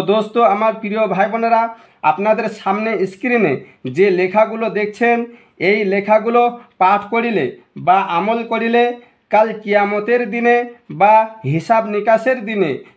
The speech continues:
মিজান পাল্লার সওয়াবের দিকটা ভারী হবে এবং আল্লাহর রহমতে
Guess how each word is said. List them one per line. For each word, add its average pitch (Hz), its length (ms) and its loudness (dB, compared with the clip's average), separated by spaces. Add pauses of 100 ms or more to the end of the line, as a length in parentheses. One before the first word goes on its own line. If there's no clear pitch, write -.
মিজান 175 480 2
পাল্লার 220 400 2 (140)
সওয়াবের 196 460 2 (120)
দিকটা 208 340 0 (460)
ভারী 185 360 -2
হবে 151 260 0 (360)
এবং 214 280 2 (440)
আল্লাহর 208 460 4 (120)
রহমতে 233 480 -2